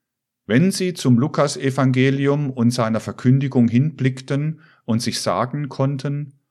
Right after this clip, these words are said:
„Der Christus Jesus ist nicht bloß erschienen für die Gerechten,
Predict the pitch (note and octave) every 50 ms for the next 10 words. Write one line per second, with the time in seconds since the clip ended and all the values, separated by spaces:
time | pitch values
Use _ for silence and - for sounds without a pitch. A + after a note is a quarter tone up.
0 | _ _ _ _ _ _ _ _ _ _ _ - G2 G2+ G#2 - - D#3 F#3+ -
1 | - - E3+ C3+ - - A2 A2+ C3+ D3+ D3 - D3+ D3+ - - - - B2+ B2
2 | B2 - C3 C#3+ C3+ - - - C#3 B2 B2 B2 - F#2+ F#2+ - - C3 C3+ D3+
3 | D#3 D3+ D3 B2+ - A2+ G2+ G2+ - G#2 F2+ G2 B2 - - - - - F3 E3+
4 | F3+ F#3+ G3+ G3+ _